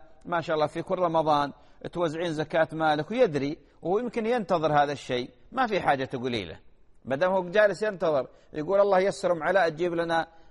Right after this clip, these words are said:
بهالشهر الزكاة ولا الشهر الجاي ولا كذا"، وينتظرك، ما في حاجة،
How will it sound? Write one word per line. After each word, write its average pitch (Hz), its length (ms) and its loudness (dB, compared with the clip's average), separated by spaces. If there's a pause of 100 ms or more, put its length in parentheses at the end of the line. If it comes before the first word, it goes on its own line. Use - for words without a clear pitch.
(120)
بهالشهر 156 640 0
الزكاة 151 500 2
ولا 139 180 -2
الشهر 147 320 -4
الجاي 143 380 2
ولا 135 220 -2
كذا"، 147 380 2 (280)
وينتظرك، 185 680 0
ما 254 180 0
في 220 140 -2
حاجة، 107 320 -4